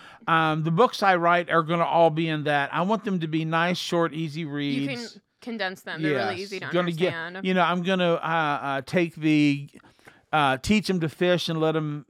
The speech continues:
Speaker 1: feed themselves for the rest of their life
Speaker 2: Yeah.
Speaker 1: instead of, instead of just spoon feeding them
Speaker 2: You're
Speaker 1: all
Speaker 2: really
Speaker 1: the info.
Speaker 2: big about equipping and, like,
Speaker 1: Yeah.
Speaker 2: teaching people
Speaker 1: Yeah,
Speaker 2: skills instead of
Speaker 1: exactly.
Speaker 2: just, like,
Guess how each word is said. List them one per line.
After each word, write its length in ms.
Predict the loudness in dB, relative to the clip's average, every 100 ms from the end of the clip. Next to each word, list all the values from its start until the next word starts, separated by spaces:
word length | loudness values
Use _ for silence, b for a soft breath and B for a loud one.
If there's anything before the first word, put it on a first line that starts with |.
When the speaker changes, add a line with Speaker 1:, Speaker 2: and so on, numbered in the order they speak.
| -10
Speaker 1:
feed 200 | -6 -4
themselves 340 | -4 -4 -4 -4
for 80 |
the 100 | -8
rest 220 | -6 -6 -6
of 40 | -6
their 80 | -2
life 140 | 0
Speaker 2:
Yeah. 140 | 2 0
Speaker 1:
instead 200 | 0 -2
of, 60 | -6
instead 200 | B 0 0
of 40 |
just 180 | 0 -4
spoon 360 | 0 2 4
feeding 320 | 2 0 0 0
them 80 | 2
Speaker 2:
You're 80 |
Speaker 1:
all 60 | 4
Speaker 2:
really 220 | 2 2
Speaker 1:
the 40 | -2
info. 180 | -2 0 0
Speaker 2:
big 100 | 0
about 200 | 0 -2
equipping 680 | -4 -10 -12 -10 -14 -14 -14
and, 100 | -8
like, 120 | -4
Speaker 1:
Yeah. 120 | -4 -6
Speaker 2:
teaching 380 | -10 -10 -10 -10
people 320 | -12 -10 -6
Speaker 1:
Yeah, 140 | -4
Speaker 2:
skills 440 | -2 -4 -4 -6 -4
instead 200 | 0 0
of 300 | 0 -4 -6
Speaker 1:
exactly. 20 |
Speaker 2:
just, 160 | -8
like, 160 | -10 -12